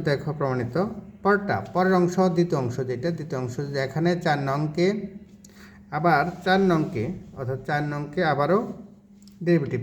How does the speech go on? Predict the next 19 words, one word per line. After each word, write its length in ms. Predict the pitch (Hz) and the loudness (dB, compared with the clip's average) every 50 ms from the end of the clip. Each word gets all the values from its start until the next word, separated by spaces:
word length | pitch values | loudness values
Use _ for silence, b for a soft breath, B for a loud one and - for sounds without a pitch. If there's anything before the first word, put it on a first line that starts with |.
| 117 117 | -4 -4
করো, 160 | 131 135 170 196 208 196 196 | -2 0 0 -2 -2 -4 -2
সমীকরণ 380 | - 165 156 147 151 135 135 135 - | 0 0 0 0 0 -2 -2 -2 -2
চার 120 | 156 147 156 160 | -2 0 0 0
নাম্বার। 280 | 156 156 156 165 170 175 190 185 - - - B B B B B B B B B B - | 2 2 2 2 2 2 0 -4 -8 -14 -16 B B B B B B B B B B -8
চার 120 | - 151 151 160 | -4 0 0 2
নাম্বার 180 | 160 156 160 170 | 2 4 4 4
হচ্ছে 160 | 165 165 - 180 160 156 | 2 2 2 2 4 4
বি 80 | 175 175 185 | 4 4 6
ডট 180 | 185 180 180 185 - - 147 | 4 4 2 0 -4 -2 -2
আর 80 | 143 139 131 | 0 0 0
মাইনাস 240 | 123 120 120 117 117 - - | -2 -2 -2 -4 -6 -6 -2
সি 140 | - 170 190 214 226 196 - - - - - - - - - - 147 | 0 2 2 0 0 -6 -8 -10 -12 -12 -12 -12 -14 -12 -10 -10 -8
equal 280 | - - 127 120 139 165 170 - - - | -4 -2 -2 0 0 -2 -4 -6 -6 2
k, 20 | - 196 196 196 196 196 - | 4 4 4 4 0 -2 0
k 20 | 214 214 196 | 0 2 4
dash 200 | 190 165 156 139 139 123 | 4 2 2 0 0 0
by 140 | 120 113 123 135 - | 0 0 0 0 0
k 20 | - 185 180 - | -2 -2 -2 -2
square 320 | - - 175 165 160 160 | -2 0 0 0 0 -2